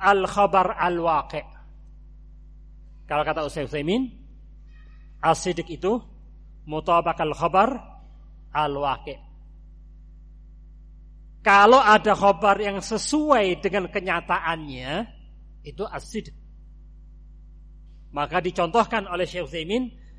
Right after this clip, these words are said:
agar gampang, mudah kita membayangkan apa itu as-sidq. Ketika seseorang mengabarkan tentang sesuatu,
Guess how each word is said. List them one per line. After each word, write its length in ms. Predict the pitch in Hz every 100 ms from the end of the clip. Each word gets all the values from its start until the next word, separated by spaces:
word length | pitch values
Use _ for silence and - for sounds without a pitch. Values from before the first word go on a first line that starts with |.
| -
agar 680 | 170 180 185 175 185 - - -
gampang, 880 | 175 151 151 - 185 165 131 -
mudah 480 | 170 185 - 202 -
kita 240 | - 175 170
membayangkan 560 | 160 160 156 165 175
apa 240 | 185 165 180
itu 140 | 156
as-sidq. 400 | 156 - 208 285 - - - - -
Ketika 480 | 214 208 269 - 226
seseorang 800 | 214 190 233 185 180 202 170 127 - - - - 185
mengabarkan 960 | 214 208 202 190 180 170 208 170 127 - - - - - - - - - -
tentang 480 | 202 202 196 202 196
sesuatu, 720 | 214 185 208 185 175 214